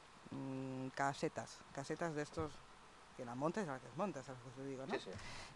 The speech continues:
Speaker 1: Y la, y la hagamos en una exposición en esa línea litoral que tenemos, que,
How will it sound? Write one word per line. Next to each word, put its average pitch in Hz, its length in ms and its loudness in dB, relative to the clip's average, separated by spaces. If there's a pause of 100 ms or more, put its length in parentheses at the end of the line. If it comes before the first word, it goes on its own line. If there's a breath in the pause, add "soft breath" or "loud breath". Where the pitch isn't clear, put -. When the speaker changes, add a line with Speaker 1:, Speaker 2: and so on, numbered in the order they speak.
Speaker 1:
Y 196 100 6
la, 170 240 12
y 170 80 10
la 160 140 12
hagamos 208 300 10
en 247 40 8
una 220 120 8
exposición 185 520 4
en 147 180 6
esa 160 580 8
línea 160 340 6
litoral 147 480 6
que 147 100 0
tenemos, 160 460 2
que, 143 240 0